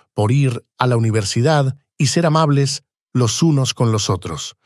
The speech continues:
Los problemas surgen para nosotros socialmente cuando nuestros primeros principios son principios eternos.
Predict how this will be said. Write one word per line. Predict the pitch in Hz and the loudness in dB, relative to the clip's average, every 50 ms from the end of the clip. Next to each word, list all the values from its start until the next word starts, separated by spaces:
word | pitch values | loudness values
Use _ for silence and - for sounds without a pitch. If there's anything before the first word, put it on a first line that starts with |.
| _ - - - - _ _ - | _ -20 -20 -20 -20 _ _ -4
Los | 135 123 110 | -4 -4 -2
problemas | - - 127 123 139 147 147 143 135 | 0 0 2 2 2 2 2 0 0
surgen | - - 156 135 - 156 139 | 0 0 0 2 2 0 2
para | 135 139 127 120 | 2 0 0 0
nosotros | 120 117 - - 143 135 139 127 - | 0 0 0 -2 -2 -2 -2 -4 -2
socialmente | - 120 - - 143 127 120 135 156 156 156 139 165 156 139 143 - - - _ _ _ | -2 -4 -2 0 0 0 2 2 2 0 0 0 0 -2 -2 -2 -8 -18 -20 _ _ _
cuando | - 160 156 156 151 | 0 2 2 2 2
nuestros | 147 147 143 139 - - 147 - - | 2 2 2 0 0 -2 -2 -2 -2
primeros | - 135 135 156 180 180 165 - | -2 -2 0 0 0 -2 -4 -4
principios | - 156 147 139 135 - 175 156 147 165 151 151 143 - - _ _ _ _ | -2 0 0 0 0 0 -2 -2 0 0 0 0 0 -4 -8 _ _ _ _
son | - - 160 151 156 143 139 | -2 0 2 2 2 2 0
principios | - 135 123 113 - - 156 139 - - 123 110 - | -2 -2 -2 -2 0 -2 -2 -2 0 -2 -2 -2 -2
eternos. | 117 107 - 101 87 - 80 73 69 - - - - | -4 -2 -2 -2 -2 -4 -8 -10 -10 -10 -12 -14 -14